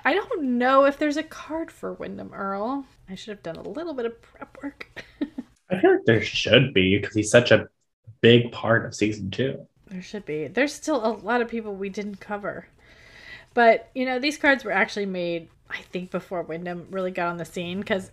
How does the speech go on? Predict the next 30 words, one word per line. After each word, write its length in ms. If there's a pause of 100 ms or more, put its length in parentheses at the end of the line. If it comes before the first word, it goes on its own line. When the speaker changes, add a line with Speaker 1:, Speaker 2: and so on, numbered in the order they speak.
Speaker 1:
it 240
had, 300
like, 240
Jean 140
Speaker 2:
Oh. 240
Speaker 1:
Renault 380
and 140
stuff. 400 (480)
Speaker 2:
Oh, 340
right, 260
Speaker 1:
Um, 100
Speaker 2:
right, 240
right. 140 (200)
Speaker 1:
yeah. 320 (160)
So, 560 (840)
we 140
don't 180
have 120
a 60
Wyndham 260
Earle 260
card. 300 (280)
Speaker 2:
We'll 100
have 180
to 220
improvise. 920 (100)
Speaker 1:
We'll 180
improvise. 840
Speaker 2:
<laughs> 40 (600)
Speaker 1:
Okay. 400